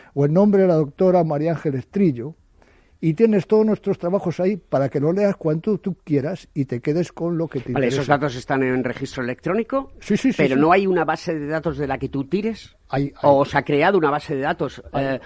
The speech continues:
Speaker 2: una plataforma
Speaker 1: Sí.
Speaker 2: que tú puedas, eh,
Speaker 1: Hay.
Speaker 2: que alguien haya picado esos datos, eh, haya un data lake, luego se vaya a un
Speaker 1: Sí.
Speaker 2: data warehouse, etcétera?
Speaker 1: Sí, sí, eso, bueno, esos datos hay, dependiendo de cuál sea tu especialidad, pues hay distintas plataformas, pero es que de todas maneras, ya te digo, en Google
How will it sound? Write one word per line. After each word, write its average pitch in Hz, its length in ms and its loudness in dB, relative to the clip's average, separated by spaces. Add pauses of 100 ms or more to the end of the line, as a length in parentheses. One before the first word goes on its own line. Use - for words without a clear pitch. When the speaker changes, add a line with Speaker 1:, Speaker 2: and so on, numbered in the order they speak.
Speaker 2:
una 151 220 6
plataforma 151 680 0
Speaker 1:
Sí. - 300 -10
Speaker 2:
que 151 140 2
tú 160 140 -2
puedas, 135 420 -2
eh, 127 360 -4
Speaker 1:
Hay. 139 100 -2
Speaker 2:
que 143 60 4
alguien 156 260 6
haya 151 200 4
picado 139 320 -2
esos 123 240 -8
datos, 147 440 -4
eh, 120 300 -4
haya 131 300 0
un 131 280 -4
data 123 240 -4
lake, 135 340 -8
luego 127 180 -6
se 131 180 -6
vaya 120 300 -4
a 131 160 -6
un 120 60 -6
Speaker 1:
Sí. 120 40 -4
Speaker 2:
data 127 180 -2
warehouse, 127 600 -2 (240)
etcétera? 175 400 -4
Speaker 1:
Sí, 196 160 -2
sí, 135 60 -8
eso, 143 240 -6
bueno, 156 240 -2
esos 175 240 0
datos 196 360 0
hay, 151 220 0
dependiendo 135 540 -4
de 165 100 2
cuál 156 300 -2
sea 170 260 0
tu 143 320 -2
especialidad, 165 720 -2
pues 117 200 -12
hay 127 120 -4
distintas 139 420 -6
plataformas, 131 600 -6
pero 113 160 -8
es - 60 -10
que 170 80 0
de 156 40 -2
todas 175 160 0
maneras, 185 260 -2
ya 151 120 -2
te 170 100 -2
digo, 151 160 0
en 123 140 -6
Google 208 360 2